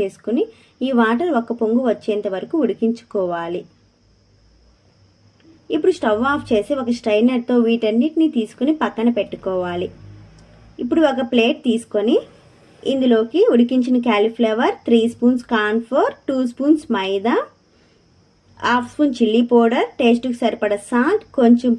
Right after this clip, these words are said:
పసుపు, చిటికెడు రెడ్ ఫుడ్ కలర్, వన్ స్పూన్ గరం మసాలా, వన్ స్పూన్ జింజర్ గార్లిక్ పేస్ట్ వేసి బాగా మిక్స్ చేసి కొంచెం కొంచెం వాటర్ యాడ్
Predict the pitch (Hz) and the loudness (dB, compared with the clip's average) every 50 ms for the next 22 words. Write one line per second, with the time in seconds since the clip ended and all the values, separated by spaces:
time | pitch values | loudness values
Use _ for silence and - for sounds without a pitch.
0 | - 233 208 208 233 - 240 240 - 339 415 539 539 - - - 262 240 240 254 | 0 -2 -2 -2 -2 -4 -8 -6 0 0 2 2 0 -2 -4 -6 -6 -4 -2 0
1 | 247 233 247 233 214 214 220 220 - - - 247 240 - - - 208 202 220 269 | 2 2 2 2 2 0 0 -2 -6 -2 0 0 0 0 -2 -2 -2 0 0 0
2 | 381 605 - - _ _ _ _ _ _ - _ _ - 233 247 262 277 240 - | -2 -2 -4 -12 _ _ _ _ _ _ -20 _ _ -2 -2 -2 0 -2 -6 -8
3 | - 302 330 330 311 226 208 202 208 220 247 247 233 226 233 247 226 220 220 226 | -2 2 4 4 6 4 4 0 2 4 4 4 4 2 2 0 -2 0 0 0
4 | 269 392 508 453 302 262 247 269 254 254 - 311 339 339 240 247 220 220 226 233 | 0 0 0 0 0 0 0 -2 -2 -2 0 2 2 4 4 4 4 4 4 2
5 | 247 240 240 226 220 226 226 233 - - 220 214 220 233 233 - 240 220 214 220 | 2 2 0 0 0 -2 -4 -4 0 0 2 2 2 0 -2 -2 0 0 0 0
6 | 240 330 302 240 226 202 202 208 214 220 254 269 262 240 220 226 - - - 269 | 0 -2 0 0 0 0 0 -2 -2 -4 -2 2 4 4 2 2 0 -10 -6 -2
7 | 240 240 240 - 330 - - 285 269 302 302 302 440 440 440 381 330 311 330 320 | -2 0 0 -2 -6 -4 -4 -2 0 0 2 2 0 0 2 -2 0 0 0 0
8 | 262 226 220 226 247 240 302 262 214 208 214 226 233 | 2 2 0 0 0 0 0 0 0 0 -2 -2 -4